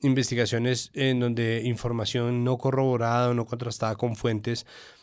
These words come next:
del otro lado se publicaba solamente para generar correcciones por parte de R T V C, que pues de nuevo en su modo full propagandístico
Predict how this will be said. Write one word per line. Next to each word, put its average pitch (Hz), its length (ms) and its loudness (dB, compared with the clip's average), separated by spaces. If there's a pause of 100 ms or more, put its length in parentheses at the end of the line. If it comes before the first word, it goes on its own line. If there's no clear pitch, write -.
(120)
del 131 260 4
otro 123 300 2
lado 131 640 4
se - 160 0
publicaba 139 640 4
solamente 123 400 0
para 131 220 2
generar 110 400 -2
correcciones 113 560 -2
por 123 160 -4
parte 110 280 -2
de 120 40 2
R 117 160 -2
T 120 100 -4
V 120 100 0
C, 131 200 0
que - 120 -8
pues 117 200 -8
de 113 80 -4
nuevo 107 240 -2
en 110 60 -4
su 123 120 -2
modo 107 300 -2
full 127 200 -2
propagandístico 120 960 -4